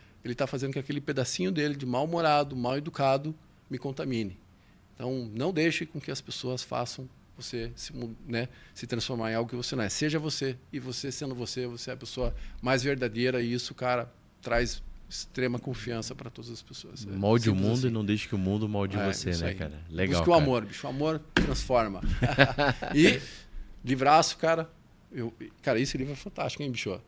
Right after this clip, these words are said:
Speaker 1: estava inspirado? O que aconteceu que você começou a, a, em quanto tempo você escreveu ele? Pra
Speaker 2: Em
Speaker 1: resumir
Speaker 2: quanto,
Speaker 1: aqui.
Speaker 2: em quanto
Speaker 1: É.
Speaker 2: tempo?
Speaker 1: É.
Speaker 2: A, a, eu escrevi ele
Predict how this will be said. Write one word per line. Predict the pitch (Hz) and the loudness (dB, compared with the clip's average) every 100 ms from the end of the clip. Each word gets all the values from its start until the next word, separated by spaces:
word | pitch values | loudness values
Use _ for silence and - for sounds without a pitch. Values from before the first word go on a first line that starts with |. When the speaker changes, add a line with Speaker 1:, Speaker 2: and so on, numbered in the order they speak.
| - - | -20 -6
Speaker 1:
estava | 127 143 | -2 0
inspirado? | 117 131 127 156 | 0 0 4 4
O | |
que | 185 | 2
aconteceu | 175 - 151 127 | -4 -2 -2 -4
que | - | -4
você | 123 | -8
começou | 127 123 - 127 | -6 -6 -2 0
a, | 113 107 120 117 | 2 0 -2 -4
a, | 131 | -4
em | 120 | -2
quanto | 185 180 | -2 -2
tempo | - 160 - | -2 -4 -2
você | 151 | -6
escreveu | - 131 123 113 | -2 0 2 2
ele? | 98 87 - - | 0 -4 -12 -16
Pra | - 120 | -8 -2
Speaker 2:
Em | |
Speaker 1:
resumir | 135 117 131 117 | 2 4 4 2
Speaker 2:
quanto, | - | -2
Speaker 1:
aqui. | 104 | -4
Speaker 2:
em | 101 | -4
quanto | - 156 143 | 4 4 4
Speaker 1:
É. | |
Speaker 2:
tempo? | - 131 156 - - - 117 | 4 6 4 2 -12 -12 -8
Speaker 1:
É. | 104 98 | -6 0
Speaker 2:
A, | 113 117 | 2 2
a, | 113 110 107 101 95 90 87 85 82 85 87 - - - - | 4 6 6 6 4 2 -2 -4 -8 -10 -14 -18 -20 -20 -2
eu | 80 147 | 6 8
escrevi | 202 - 139 120 110 | 8 4 4 6 8
ele | 113 165 139 | 8 6 2